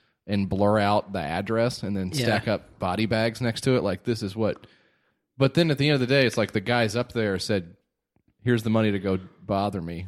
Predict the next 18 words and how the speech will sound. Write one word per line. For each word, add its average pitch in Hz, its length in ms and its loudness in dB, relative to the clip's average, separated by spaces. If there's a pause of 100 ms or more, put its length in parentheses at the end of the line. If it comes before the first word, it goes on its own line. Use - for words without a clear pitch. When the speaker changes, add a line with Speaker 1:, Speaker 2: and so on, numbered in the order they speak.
(160)
Speaker 2:
Yeah. 139 300 2
Speaker 1:
and 95 100 -8
embarrass 92 420 -4
me." 131 120 -6
Speaker 2:
It's 135 80 -8
kinda 139 260 -2
weird, 127 460 -2
right? 113 240 -6 (260)
Speaker 1:
It's, 151 160 -2
it's 151 140 2
one 247 180 4
thing 196 160 2
to 135 80 2
do 131 140 2
an 110 80 0
ad 117 180 0
that's 113 180 -8
like, 101 280 -2